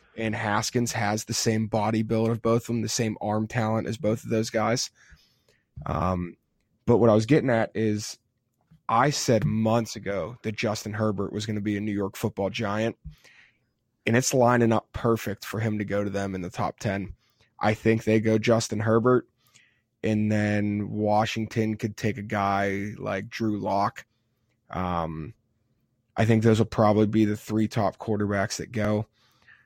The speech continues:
So, but that, y-, I mean,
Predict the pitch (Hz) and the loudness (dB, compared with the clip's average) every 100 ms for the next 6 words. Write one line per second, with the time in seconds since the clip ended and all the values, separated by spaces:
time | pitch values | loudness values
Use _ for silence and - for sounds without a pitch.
0 | - - - 95 87 82 - _ _ _ | -12 -6 -2 0 0 -2 -6 _ _ _
1 | _ - 151 151 - 135 - - 127 120 | _ -2 2 4 2 0 -4 0 4 4
2 | 117 107 | 4 0